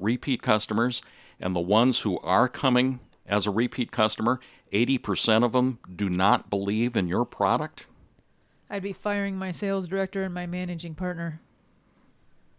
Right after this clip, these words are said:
Speaker 1: And my marketing team?
Speaker 2: Yeah. I mean, that's just common sense. So why are we not firing some of these bishops and these, and our church leadership?
Speaker 1: Well,
Speaker 2: Because
Speaker 1: you, you
Speaker 2: we
Speaker 1: just,
Speaker 2: can't.
Speaker 1: in, in, in a, in a segment, we just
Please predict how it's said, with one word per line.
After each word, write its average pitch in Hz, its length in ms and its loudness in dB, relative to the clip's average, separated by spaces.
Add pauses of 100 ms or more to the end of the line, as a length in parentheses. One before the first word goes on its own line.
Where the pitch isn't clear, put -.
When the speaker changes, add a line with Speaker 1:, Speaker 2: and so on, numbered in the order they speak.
(140)
Speaker 1:
And 98 140 -4
my 95 120 4
marketing 92 520 -4
team? 131 320 -4 (220)
Speaker 2:
Yeah. 170 260 -12 (1400)
I 208 80 -6
mean, 196 100 -4
that's 208 200 -4
just 202 180 -8
common 180 320 -8
sense. 175 420 -12 (520)
So 208 180 -4
why 202 200 -2
are 208 60 0
we 196 120 -4
not 190 240 -6
firing 190 440 -4
some 196 200 -4
of 185 80 -6
these 180 180 -10
bishops 185 480 -8
and 180 160 -8
these, 175 220 -8
and 190 120 -8
our 170 160 -6
church 190 300 -8
leadership? 185 560 -8
Speaker 1:
Well, 120 400 4
Speaker 2:
Because 190 280 -4
Speaker 1:
you, 110 120 0
you 107 120 -8
Speaker 2:
we 107 40 2
Speaker 1:
just, 131 240 2
Speaker 2:
can't. 95 240 -4
Speaker 1:
in, 101 200 0
in, 95 320 -2
in 98 200 -2
a, 92 120 -2
in 90 200 -6
a 82 60 -4
segment, 123 480 2
we 98 120 -2
just 104 380 0